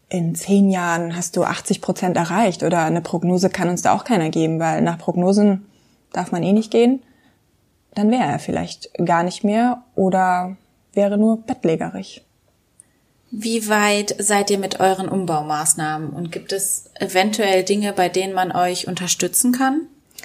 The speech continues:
Speaker 1: Wir bauen nicht um, wir bauen neu. Das Haus von meiner Schwiegermutter wurde jetzt abgerissen und jetzt kommen die Pfähle in den Boden und ab März soll's dann richtig losgehen. Ich bin schon ganz gespannt.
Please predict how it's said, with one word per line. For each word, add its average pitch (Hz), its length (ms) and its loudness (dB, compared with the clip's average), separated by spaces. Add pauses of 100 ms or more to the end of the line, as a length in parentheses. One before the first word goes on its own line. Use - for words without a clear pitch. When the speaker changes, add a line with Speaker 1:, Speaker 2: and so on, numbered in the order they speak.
(260)
Speaker 1:
Wir 202 260 4
bauen 190 340 2
nicht 185 200 -6
um, 233 340 6
wir 202 140 4
bauen 180 460 0
neu. 220 380 4 (600)
Das - 300 -4
Haus 196 220 2
von 196 120 0
meiner 185 180 2
Schwiegermutter 190 540 0
wurde 185 160 -2
jetzt 180 220 -6
abgerissen 247 680 -2 (760)
und 185 640 0
jetzt - 480 -4
kommen 190 200 2
die 165 120 -2
Pfähle 185 480 2 (320)
in 214 160 6
den 220 160 6
Boden 254 340 4 (640)
und 190 220 0
ab 170 160 -2
März 185 340 -2
soll's 175 260 -6
dann 175 140 -6
richtig - 420 -14
losgehen. 165 520 -2
Ich 233 160 -4
bin 190 100 -10
schon 185 140 -10
ganz 180 180 -12
gespannt. 202 600 0